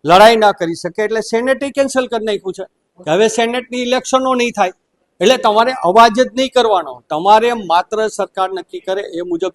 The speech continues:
ચાલવાનું. એ રીતે આ પદ્ધતિ ચાલે છે અને એ પદ્ધતિ મુજબ ન ચાલે, એટલે સરકારે કોઈ પણ સંજોગોમાં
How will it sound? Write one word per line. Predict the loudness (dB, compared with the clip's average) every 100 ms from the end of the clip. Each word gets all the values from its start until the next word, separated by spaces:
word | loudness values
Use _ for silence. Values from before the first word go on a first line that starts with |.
| -6
ચાલવાનું. | -6 -4 -8 -10 -10
એ | -10
રીતે | -10 -10
આ | -12
પદ્ધતિ | -12 -12 -10 -8 -8
ચાલે | -8 -6 -6
છે | -6 -8 _ _ _
અને | -8 -8 -4
એ | -2 0
પદ્ધતિ | -2 -6 -6 -6
મુજબ | -8 -8 -10 -10 _
ન | -6 -6 0
ચાલે, | 0 0
એટલે | -6 -12 -16
સરકારે | -12 -10 -6 -8 -8
કોઈ | -10 -10
પણ | -8 -10
સંજોગોમાં | -10 -12 -10 -10 -2 0